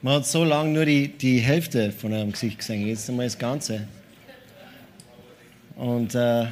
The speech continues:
und man merkt es mit den Masken. Ich glaube, es hat doch vielleicht was Gutes an sich gehabt, weil ihr seid alle in der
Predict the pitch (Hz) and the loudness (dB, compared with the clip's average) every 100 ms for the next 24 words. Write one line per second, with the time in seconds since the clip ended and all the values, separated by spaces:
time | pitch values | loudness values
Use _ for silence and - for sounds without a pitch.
0 | - - - - - 139 151 160 160 190 | -8 -20 -20 -20 -4 4 6 6 4 2
1 | - 165 165 165 147 143 175 - 175 156 | 0 0 0 2 2 2 0 -2 -2 0
2 | 147 180 202 165 175 170 156 139 - 143 | 2 2 0 -2 -4 -2 -2 -2 0 0
3 | 143 143 127 - 165 156 135 139 131 139 | 2 -2 -2 0 0 0 -2 -2 -2 -4
4 | 123 127 123 120 123 - - 147 151 139 | -2 -2 -2 0 -2 -2 0 2 2 2
5 | 120 131 139 | 4 6 4